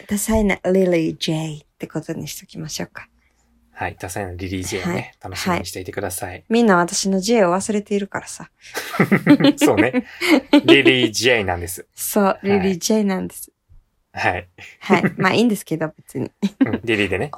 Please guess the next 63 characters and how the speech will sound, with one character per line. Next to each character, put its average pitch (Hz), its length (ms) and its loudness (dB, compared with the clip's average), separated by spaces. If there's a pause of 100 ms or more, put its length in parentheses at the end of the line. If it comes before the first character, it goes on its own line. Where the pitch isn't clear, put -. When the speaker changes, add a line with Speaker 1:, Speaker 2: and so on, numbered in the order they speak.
Speaker 2:
い 117 60 -8
い - 20 -6
ん - 20 -6
で 196 80 4
す 196 60 6
け 196 60 4
ど 185 100 2
ね。 170 120 -6
Speaker 1:
う 208 40 -4
ん、 - 20 2
い 220 40 2
い 220 40 2
ん 220 60 0
で 202 80 0
す - 80 -10
け 175 120 -6
ど。 - 140 -4 (300)
<laughs> - 300 2
一 214 240 0
応 202 100 2
ね。 196 60 0
Speaker 2:
は 196 60 -2
い。 208 80 -10 (480)
そ 165 120 -2
う 139 40 0
じ 117 60 0
ゃ 107 40 4
な 101 80 0
く - 60 -10
て、 101 120 -2
あ 90 40 0
の、 90 100 -6
台 117 160 2
本 123 160 -2
と 117 100 -8
違 117 220 -4
う 117 80 2
話 104 340 -4
を 87 60 -12
ち - 80 -10
ょ - 20 -6
っ - 20 -6
と - 80 -8
せ 180 140 -8
ん - 80 0
と - 140 2
い 233 40 4
て - 140 -4
く - 20 -12
だ 220 120 4
さ 233 100 8
い。 254 40 8
Speaker 1:
は 220 60 6
い、 208 40 2
す 208 160 2
い 202 40 4
ま 202 120 0
せ 202 140 -2
ん。 190 60 -6
は 208 200 -2
い。 - 100 -4 (440)
Speaker 2:
は 156 80 0
い。 - 220 -6